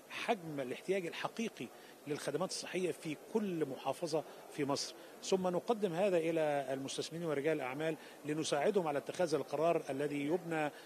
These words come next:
على احتياجات فعلية وعلى تحليل موقف حالي. وبالتالي، آه، ملف دعم الاستثمار الخارجي والداخلي من القطاع الخاص والمجتمع المدني ليكون، آه، ذراع، آه، هامة جدًا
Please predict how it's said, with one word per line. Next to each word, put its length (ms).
على 140
احتياجات 380
فعلية 400
وعلى 220
تحليل 400
موقف 300
حالي. 200
وبالتالي، 400
آه، 180
ملف 440
دعم 240
الاستثمار 480
الخارجي 460
والداخلي 720
من 120
القطاع 360
الخاص 320
والمجتمع 420
المدني 360
ليكون، 680
آه، 200
ذراع، 420
آه، 360
هامة 260
جدًا 340